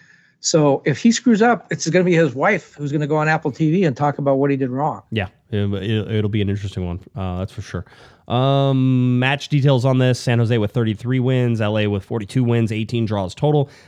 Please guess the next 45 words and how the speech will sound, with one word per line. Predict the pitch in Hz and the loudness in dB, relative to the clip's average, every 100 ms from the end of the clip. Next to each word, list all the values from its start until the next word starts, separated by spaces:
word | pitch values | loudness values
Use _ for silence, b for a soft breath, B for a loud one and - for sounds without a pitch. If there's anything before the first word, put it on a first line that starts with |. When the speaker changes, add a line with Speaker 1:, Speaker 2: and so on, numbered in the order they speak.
| B | B
Speaker 2:
As | 107 | -4
I | 110 | -4
said, | - 131 135 | -2 -2 0
the | 110 | 0
L | 104 | 0
A | 104 | 0
Galaxy | 107 107 107 | 0 -2 -2
haven't | 101 113 95 | -2 -2 -4
lost | 98 113 | -6 -8
to | - | -8
San | 117 107 | -4 -2
Jose | 104 110 | 0 0
in | 107 | -2
twenty | - 113 | -2 -4
twenty-three. | 98 104 - 110 | -4 -6 -4 -4
This | 101 95 | -4 -4
is | 90 | -6
the | 90 | -6
last | 87 90 - | -6 -8 -6
chance | 104 98 | -6 -6
for | 104 | -8
San | - 104 | -6 -4
Jose | 95 104 101 - B B | -4 -2 -2 -4 B B
to | 87 | -14
get | 82 87 98 | -10 -6 -2
any | 107 110 | 0 0
sort | - 113 | 0 0
of | 107 | 0
points | 113 107 104 | -2 0 0
off | 104 | -2
of | 110 | -2
it. | 110 107 - | -2 -2 -6
Galaxy | 92 90 - | -10 -8 -8
have | 95 | -6
one | 90 104 104 | -4 -2 0
win, | 107 104 | 0 -2
one | 95 104 | -2 -2
draw | 104 101 | -2 -4
so | 110 98 | -4 -4
far | 107 | -2
this | 104 - | -4 -4
season. | 110 104 104 - B B B | -4 -2 -4 -6 B B B
Um, | 98 95 95 98 | -4 -4 -4 -6
and, | 107 101 95 | -6 -4 -4
uh, | 101 95 | -4 -6